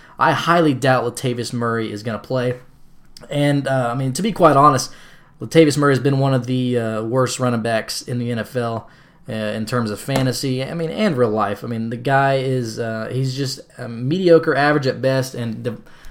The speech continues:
uh, Devontae Washington, he is a P P R monster waiting to happen. Uh, and they play the Chargers, and the Chargers are a sieve when it comes to, uh,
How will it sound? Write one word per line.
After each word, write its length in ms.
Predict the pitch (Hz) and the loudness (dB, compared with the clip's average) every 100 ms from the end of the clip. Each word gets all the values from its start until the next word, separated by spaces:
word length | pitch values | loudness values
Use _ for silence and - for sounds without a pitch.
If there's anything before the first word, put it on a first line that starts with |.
| - - | -12 -8
uh, 300 | 113 110 107 | -6 -2 -2
Devontae 340 | 104 139 147 135 | -2 0 2 4
Washington, 600 | 131 135 139 127 127 120 | 6 6 2 -2 -2 -2
he 320 | 113 131 131 | -2 -2 0
is 260 | 123 110 113 | 0 -2 -6
a 380 | 110 107 107 - | -6 -6 -8 -4
P 140 | 147 | -4
P 160 | 135 131 | 0 0
R 100 | 117 | 2
monster 480 | 113 113 107 - 107 | 2 0 -2 -6 -4
waiting 320 | 113 113 113 | -4 -4 -6
to 60 | |
happen. 460 | 101 110 101 107 104 - - - - - _ 107 | -6 -6 -6 -8 -10 -16 -20 -20 -20 -20 _ -10
Uh, 340 | 107 101 104 | -8 -8 -8
and 180 | 120 113 | -8 -6
they 160 | 110 113 | -4 2
play 180 | 160 | 4
the 80 | 147 | 4
Chargers, 580 | 135 147 143 135 139 123 | 4 4 4 4 2 0
and 160 | 120 110 | -4 -4
the 40 | |
Chargers 460 | - 131 131 127 120 | 0 4 4 2 0
are 200 | 117 113 | 0 0
a 100 | 104 | -4
sieve 480 | - - 127 127 | -4 0 0 0
when 140 | 120 117 | -2 -4
it 100 | - | -4
comes 400 | 127 120 117 - | -4 -4 -6 -10
to, 400 | - 123 120 117 | -6 -4 -4 -4
uh, 320 | 113 110 | -4 -6